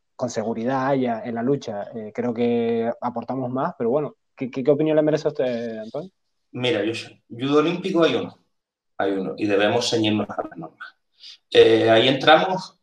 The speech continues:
Speaker 2: eh, en una discusión, eh, que puede ser muy complicada y que cada uno tiene que, que ser consecuente, ser crítico y saber lo que le gusta y lo que no, porque además tampoco tenemos que ser cerrados, hay más disciplinas. Oye, es que quieres coger piernas, pero no quieres estrangular,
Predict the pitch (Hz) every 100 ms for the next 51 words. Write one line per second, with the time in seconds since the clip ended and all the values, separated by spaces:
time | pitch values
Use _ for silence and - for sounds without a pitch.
0 | - - - - 107 107 107 131 147 143
1 | - - - 151 165 190 - - - 151
2 | 156 - - - - 117 - 139 139 139
3 | 139 139 156 175 160 120 123 127 131 160
4 | 185 190 - - - - _ 135 139 151
5 | 143 135 117 98 98 - - 160 - -
6 | - 98 - 156 - 120 - 127 190 -
7 | - 104 135 92 92 - - 110 - 98
8 | - - - - - - - - - -
9 | - - - - - _ 95 95 95 -
10 | 185 208 170 - 104 - - 120 131 165
11 | - 135 294 294 - _ _ _ _ 170
12 | 165 165 151 170 - 185 175 190 208 208
13 | 214 - 160 160 160 175 175 175 175 165
14 | 196 - -